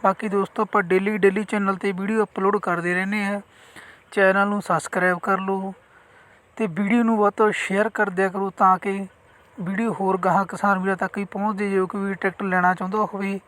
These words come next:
ਤਾਂ ਟਰੈਕਟਰ ਖਰੀਦ ਸਕਦਾ ਵੀਡੀਓ ਦੇਖ ਕੇ। ਤੇ ਬਾਕੀ ਦੋਸਤੋ, ਰੇਟ ਘੱਟ ਵੱਧ ਹੋ ਜਾਊਗਾ, ਰੇਟ ਦੀ ਕੋਈ ਚੱਕਰ ਨਹੀਂ।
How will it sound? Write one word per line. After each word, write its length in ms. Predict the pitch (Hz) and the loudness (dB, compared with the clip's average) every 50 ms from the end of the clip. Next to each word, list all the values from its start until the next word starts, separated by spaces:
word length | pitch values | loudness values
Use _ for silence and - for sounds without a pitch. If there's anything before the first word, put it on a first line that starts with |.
| _ - | _ -8
ਤਾਂ 120 | - 190 | -8 -6
ਟਰੈਕਟਰ 380 | - - 185 170 - - 180 165 - | -4 -4 -4 -4 -4 -8 -10 -10 -8
ਖਰੀਦ 240 | - 180 175 175 | -8 -6 -6 -6
ਸਕਦਾ 320 | 160 - 196 185 180 185 180 | -4 -4 -2 -2 -2 -4 -4
ਵੀਡੀਓ 240 | 175 185 185 220 214 | -4 -4 -4 -4 -2
ਦੇਖ 220 | 185 202 202 202 - - | 0 -2 -2 -2 -4 -6
ਕੇ। 220 | - 220 214 208 - - - - - - - - - - - - | -4 -4 -4 -4 -6 -12 -18 -20 -20 -20 -20 -20 -20 -20 -14 -6
ਤੇ 120 | - 196 | -2 0
ਬਾਕੀ 280 | 196 196 190 - - 226 | 2 2 2 0 -2 -6
ਦੋਸਤੋ, 340 | 185 208 196 - - 220 202 | -4 -4 -4 -2 0 2 4
ਰੇਟ 320 | 180 180 185 175 202 196 | 4 4 4 4 2 2
ਘੱਟ 200 | 220 220 - - | 0 0 0 -2
ਵੱਧ 220 | 180 196 196 190 208 | -2 -2 -2 0 -2
ਹੋ 140 | 175 185 | -2 -2
ਜਾਊਗਾ, 300 | 170 160 196 175 214 202 | -4 -6 -4 -2 -2 -2
ਰੇਟ 260 | 180 185 180 175 175 170 | 0 0 -2 -2 -2 -4
ਦੀ 140 | 170 202 | -6 -8
ਕੋਈ 220 | 185 - 190 185 170 - - - - - - - - | -8 -8 -8 -10 -10 -12 -16 -20 -20 -20 -20 -16 -10
ਚੱਕਰ 340 | - 302 277 - - 214 202 | -8 -8 -6 -4 -4 -2 -2
ਨਹੀਂ। 260 | 190 202 208 208 202 | 0 -2 -2 -2 -4